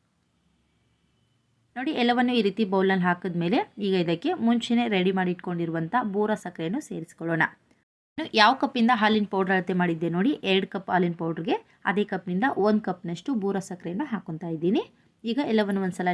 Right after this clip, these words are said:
ನೀಟಾಗಿ ಕಲಿಸ್ಕೊಳ್ಳೋಣ. ಹಾಲಿನ ಪೌಡ್ರಲ್ಲೂ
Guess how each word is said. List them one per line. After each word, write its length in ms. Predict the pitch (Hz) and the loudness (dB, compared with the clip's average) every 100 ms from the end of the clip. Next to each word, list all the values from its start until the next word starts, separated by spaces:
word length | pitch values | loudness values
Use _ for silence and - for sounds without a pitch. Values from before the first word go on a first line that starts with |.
| 170 | 0
ನೀಟಾಗಿ 320 | 165 269 415 320 | -2 -4 -4 -2
ಕಲಿಸ್ಕೊಳ್ಳೋಣ. 560 | 185 170 - 160 165 - _ _ _ _ _ _ _ _ _ _ _ _ _ _ _ _ _ _ _ - | -2 -4 -4 -2 0 -2 _ _ _ _ _ _ _ _ _ _ _ _ _ _ _ _ _ _ _ 0
ಹಾಲಿನ 280 | 240 277 269 | 2 4 2
ಪೌಡ್ರಲ್ಲೂ 380 | 254 226 233 | 2 4 4